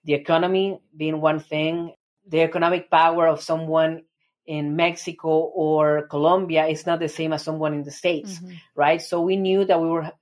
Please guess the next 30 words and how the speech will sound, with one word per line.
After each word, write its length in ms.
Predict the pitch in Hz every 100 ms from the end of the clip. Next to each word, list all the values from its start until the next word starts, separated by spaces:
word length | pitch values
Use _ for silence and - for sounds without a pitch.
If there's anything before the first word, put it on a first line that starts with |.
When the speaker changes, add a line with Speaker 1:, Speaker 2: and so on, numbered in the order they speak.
| -
Speaker 1:
were 260 | 160 160
going 280 | 165 165 165
to 100 | 165
start 720 | 156 - - 170 165 165 160 - _ _ _
with 280 | 151 156 151 165
a 80 |
much 480 | 151 147 156 156 - -
lower 680 | 165 151 160 165 165 160 160 -
cost, 520 | - 156 160 - - _
uh, 120 | 165 143
course. 420 | - 165 185 -
In 120 | 156
fact, 320 | - 151 151
our 360 | 143 147 147 147 _
course 300 | 185 196 185
is 120 | 160
only 200 | 165 170
a 40 |
hundred 220 | 151 160 160
and 100 | 147
forty-seven 540 | 156 151 147 151 147
dollars, 300 | 160 175 156
which 180 | 185 196
is 160 | 277 277
a 40 |
low 240 | 208 196 214
ticket 480 | 208 196 214 220 _ _ _ _ _ _ _
in 180 | 208 202
North 240 | 190 190 202
America, 560 | 190 180 202 226 262